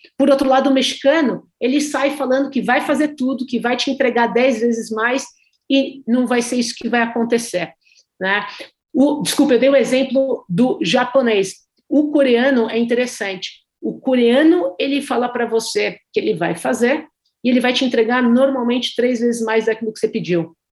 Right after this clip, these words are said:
pro bem ou pro mal, né? Porque às vezes entregar três vezes mais significa que ele vai investir um tempo que talvez não era necessário. Então esse é um primeiro ponto, eh, de uma experiência incrível no que diz respeito às diferenças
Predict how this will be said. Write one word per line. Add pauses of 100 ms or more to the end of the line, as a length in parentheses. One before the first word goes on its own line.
(220)
pro
bem
ou
pro
mal, (120)
né?
Porque
às
vezes
entregar
três
vezes
mais
significa
que
ele
vai
investir
um
tempo
que
talvez (260)
não
era
necessário. (580)
Então
esse
é
um
primeiro
ponto, (400)
eh,
de
uma
experiência
incrível
no
que
diz
respeito
às
diferenças